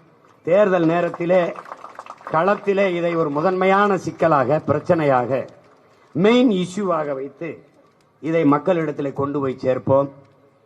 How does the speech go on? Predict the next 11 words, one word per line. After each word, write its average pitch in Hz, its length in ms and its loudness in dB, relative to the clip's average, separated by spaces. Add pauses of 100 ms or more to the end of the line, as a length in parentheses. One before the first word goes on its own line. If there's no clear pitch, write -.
(500)
முன்னாடி 190 400 4
உட்கார்ந்திருக்கிற 175 680 0
பேராசிரியர் 151 680 0
பெருமக்கள் 143 500 -2 (640)
இருநூறு 160 460 -4
பேராக 156 420 0
இருந்தாலும், 131 420 -2 (520)
அவர்களிடத்திலே 156 800 -2
கல்வி 165 320 -6
பயின்ற 156 340 -2
பி-, 113 360 -10